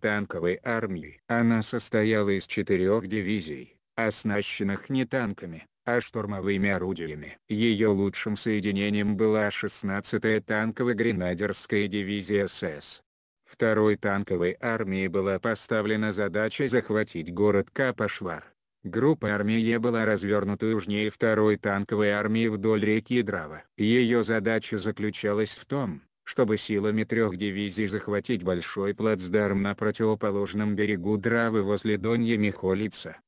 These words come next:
Хотя немцы приняли строгие меры безопасности и маскировки, чтобы скрыть переброску войск в Венгрию, Красной армии было известно о готовящемся наступлении.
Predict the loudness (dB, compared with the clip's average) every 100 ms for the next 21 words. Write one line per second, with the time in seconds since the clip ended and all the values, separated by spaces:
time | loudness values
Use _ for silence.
0 | _ 0 2 2 2 0 -2 -2 -2 0
1 | 0 2 2 0 0 -2 -2 2 2 2
2 | 2 0 -2 -4 -2 -4 -2 -4 -4 -4
3 | -4 -2 0 2 0 -2 -2 0 0 -2
4 | -6 -10 -10 _ -16 0 2 2 -2 -4
5 | -4 -4 -2 0 0 0 -4 -4 -2 2
6 | 2 0 -4 -4 -2 -2 0 0 0 -2
7 | _ _ 2 2 2 0 0 0 0 0
8 | 0 2 2 2 0 2 0 0 -2 0
9 | 2 0 0 0 0 0 -4 -2 -2 -2
10 | -2 -6 -6 -12 -12 -14